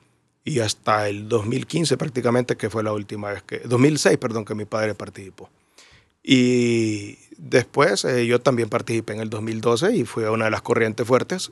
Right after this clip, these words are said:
contra Villeda y prácticamente otra vez el rosentalismo contra el rodismo, ¿va? Y ahora, pues, ha quedado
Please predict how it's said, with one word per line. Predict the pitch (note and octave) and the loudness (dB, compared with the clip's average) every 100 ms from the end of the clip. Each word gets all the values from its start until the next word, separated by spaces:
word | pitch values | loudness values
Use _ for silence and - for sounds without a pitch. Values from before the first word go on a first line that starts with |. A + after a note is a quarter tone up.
| _ | _
contra | - A#2 G2+ G#2 | 0 0 0 -6
Villeda | G#2+ G#2+ A#2 A3 - _ _ _ _ _ | -4 0 0 0 -4 _ _ _ _ _
y | A#2 | 0
prácticamente | B2+ B2 A#2+ A#2+ A2+ A#2+ | 2 2 2 2 2 0
otra | - A#2 | 0 2
vez | A#2 | 2
el | |
rosentalismo | A2+ A2+ G#2 G#2+ G#2+ G#2+ G#2 | 0 -2 -2 -4 -6 -6 -8
contra | G#2+ G2 G2 G2 G2 | -10 -10 -10 -8 -6
el | |
rodismo, | G#2 B2 F#3 G#2+ G#2 | 2 4 4 2 -6
¿va? | G#2+ _ _ _ _ _ _ _ | -12 _ _ _ _ _ _ _
Y | B2 B2+ | 4 6
ahora, | A2+ A#2 A#2+ - | 6 4 0 0
pues, | - A#2 | -2 -2
ha | A2+ | -2
quedado | - A2 A2 A#2 A2+ G#2 G2 F#2+ F2+ | -4 -2 0 2 2 0 -4 -8 -14